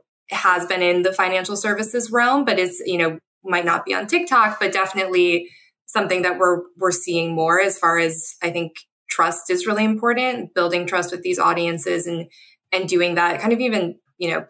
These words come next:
through what Dan said, where it's being more integrated in sponsorships, being seen as cohesive versus a, you know,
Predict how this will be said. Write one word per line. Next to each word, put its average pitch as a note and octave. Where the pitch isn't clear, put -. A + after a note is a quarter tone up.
through F3+
what F3
Dan E3+
said, G3
where F3
it's E3+
being E3+
more E3+
integrated E3+
in E3+
sponsorships, E3
being E3+
seen E3+
as D#3+
cohesive E3+
versus E3+
a, F3
you F3+
know, E3